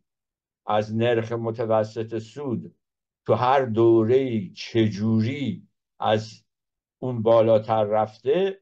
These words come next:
یکی از معیارهایی است که بر اساسش ما می‌تونیم دوره بندی کنیم. خب اینجوری که باید دوره بندی کنیم،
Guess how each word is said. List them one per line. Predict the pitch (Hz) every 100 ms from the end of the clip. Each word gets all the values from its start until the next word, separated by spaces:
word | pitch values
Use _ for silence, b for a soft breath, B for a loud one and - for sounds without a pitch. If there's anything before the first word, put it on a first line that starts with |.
| _
یکی | 95 104 156 175 - 170 175 175 -
از | 151 165 139 135
معیارهایی | 123 127 123 120 117 113 110 139 160
است | 175 -
که |
بر | 139 113
اساسش | 110 110 113 123 131 147 131
ما | 135
می‌تونیم | 127 127 135
دوره | 113 104 92
بندی | 87 82 78 73 -
کنیم. | - - _ _ _ _ _ _ _
خب | - -
اینجوری | 139 139 117 135 180
که | 170
باید | 156 143
دوره | 131 127 127
بندی | 120 120 117 113
کنیم، | 127 131 185